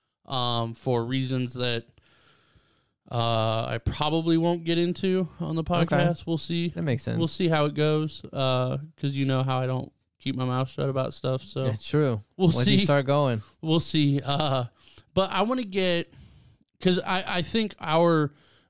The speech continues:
Speaker 1: views on family are a little different.
Speaker 2: Okay.
Speaker 1: Um, yours in the more positive way,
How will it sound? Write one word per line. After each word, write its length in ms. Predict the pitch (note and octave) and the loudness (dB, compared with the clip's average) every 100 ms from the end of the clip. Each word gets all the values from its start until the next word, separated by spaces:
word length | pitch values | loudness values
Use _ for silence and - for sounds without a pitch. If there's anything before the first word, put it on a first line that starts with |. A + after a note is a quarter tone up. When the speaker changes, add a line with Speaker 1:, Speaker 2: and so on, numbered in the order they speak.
| C#3+ | -6
Speaker 1:
views 500 | C3+ D3 D#3 D3 C#3 | 0 4 4 4 2
on 240 | C3+ A#2+ | -2 -2
family 400 | - C3 B2+ B2 | -2 -2 0 2
are 120 | A#2+ | 2
a 40 | A#2 | 2
little 260 | B2 B2 | 0 -2
different. 720 | A#2+ B2 B2+ - B2+ B2 - _ _ - | -2 0 -2 0 0 0 -4 _ _ -8
Speaker 2:
Okay. 200 | C3+ - | -6 0
Speaker 1:
Um, 400 | A#2+ A#2 A2+ A2+ | 0 2 0 -2
yours 600 | A#2+ B2+ D3+ D3+ C#3+ B2+ | 0 4 6 6 4 0
in 240 | - B2+ A#2+ | -4 -2 0
the 100 | A#2 | 0
more 520 | A#2+ A#2+ A#2+ A#2 A#2 | 0 0 0 0 -2
positive 680 | - - A#2+ B2+ C3+ D3 C#3+ | -6 -6 -2 0 0 0 0
way, 420 | D3+ D#3 D#3+ E3 | 0 0 0 -4